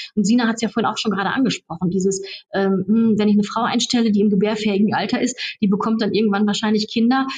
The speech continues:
Ähm, da müssen wir natürlich auch nach wie vor immer wieder auf die Firmen einwirken. Und ich glaube, auch da hat sich schon ein großer Prozess des Umdenkens eingestellt,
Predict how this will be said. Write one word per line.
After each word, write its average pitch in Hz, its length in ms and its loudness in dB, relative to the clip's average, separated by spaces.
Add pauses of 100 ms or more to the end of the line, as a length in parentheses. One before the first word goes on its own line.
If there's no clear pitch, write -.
(340)
Ähm, 226 380 2 (320)
da 160 100 -10
müssen 214 220 2
wir 240 80 4
natürlich 233 480 0
auch - 140 -6
nach 190 240 0
wie 208 80 0
vor 220 200 -4
immer 220 220 2
wieder 226 220 0
auf 190 100 -6
die - 140 -10
Firmen 226 360 0
einwirken. 254 500 2
Und 185 100 0
ich 185 100 -6
glaube, 208 240 -2
auch 175 140 -4
da 208 160 -2
hat 233 120 -4
sich 208 220 -4 (560)
schon 226 240 0 (100)
ein 190 120 -2
großer 233 300 -4
Prozess 214 340 -6
des 170 160 -2
Umdenkens 185 500 0
eingestellt, 185 560 -4